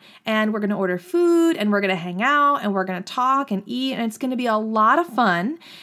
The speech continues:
And then we're gonna come home and it's gonna be after your bedtime. So we are going to skip bath. So it's gonna be a little flexible. We're gonna skip bath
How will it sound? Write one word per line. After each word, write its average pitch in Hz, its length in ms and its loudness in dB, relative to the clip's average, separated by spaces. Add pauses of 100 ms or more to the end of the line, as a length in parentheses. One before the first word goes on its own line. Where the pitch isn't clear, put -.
(160)
And 240 340 2
then 226 280 -4
we're 254 80 0
gonna 262 160 0
come 208 200 0
home 214 580 2 (240)
and 240 140 2
it's 277 140 -2
gonna 339 200 0
be 320 200 0
after 214 400 -2
your 247 200 -2
bedtime. 202 580 -4 (180)
So 220 440 0
we 254 440 -2
are 277 120 -2
going 233 380 -2
to 202 160 0
skip - 540 -2
bath. 190 420 0
So - 140 -6
it's 196 80 -6
gonna 220 160 -4
be 269 80 -6
a 311 60 -2
little 381 180 0
flexible. 240 640 -2 (140)
We're 233 80 -6
gonna 226 200 -2
skip 349 420 -4
bath 269 440 4